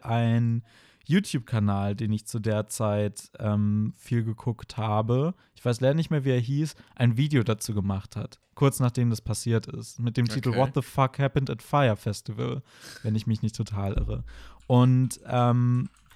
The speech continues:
Speaker 1: die haben da natürlich auch sehr viel zu diesen Online-Reaktionen und so weiter und so fort gemacht. Und was ich da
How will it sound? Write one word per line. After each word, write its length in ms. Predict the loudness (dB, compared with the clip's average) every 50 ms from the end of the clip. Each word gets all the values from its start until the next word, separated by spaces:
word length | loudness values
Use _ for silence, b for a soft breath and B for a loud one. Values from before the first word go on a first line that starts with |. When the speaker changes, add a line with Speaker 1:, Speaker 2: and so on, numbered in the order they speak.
| -18 -12 -4
Speaker 1:
die 240 | 0 4 6 6 6
haben 520 | 6 6 6 8 8 6 4 4 2 0 2 4
da 340 | 4 6 6 6 6 4
natürlich 460 | 4 2 0 2 0 -2 -2 -2 -2 -2
auch 120 | -4 -2
sehr 300 | 0 2 4 4 4 4
viel 540 | 0 -2 0 2 4 6 6 4 4 2 0
zu 160 | -4 -6 -6
diesen 280 | -4 -2 -2 -2 -2 -2
Online-Reaktionen 1160 | 2 2 4 4 4 4 4 4 2 2 2 0 0 -2 -4 -4 -2 2 2 4 4 2 2
und 120 | 0 -2
so 120 | -2 -2 0
weiter 260 | 0 0 0 0 -2
und 140 | -4 -4 -4
so 80 | -8
fort 320 | -4 0 0 0 0 0 0
gemacht. 340 | 0 2 2 0 -2 -6 B B B B B B B B B _
Und 240 | 2 2 4 4
was 180 | 4 2 2 0
ich 180 | -4 -4 -2 _
da 640 | 4 4 6 6 6 6 6 6 4 2 0